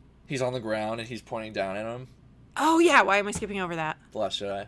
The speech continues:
Speaker 2: Yeah, yeah,
Speaker 1: I'm
Speaker 2: yeah.
Speaker 1: an idiot. I just realized that. I'm an idiot. How did I not catch that, dude? <sighs> I'm so bad.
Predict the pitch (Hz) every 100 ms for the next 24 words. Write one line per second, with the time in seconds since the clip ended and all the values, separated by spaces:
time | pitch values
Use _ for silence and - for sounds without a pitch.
0 | - 233 98 92 95 76 113 104 101 -
1 | - 120 117 113 113 107 101 104 104 -
2 | - 120 - 185 202 196 151 - - -
3 | 170 202 196 202 196 - 240 - - -
4 | 139 110 101 120 107 80 87 - - -
5 | - - - - - - - - - -
6 | - - - - 123 - 92 67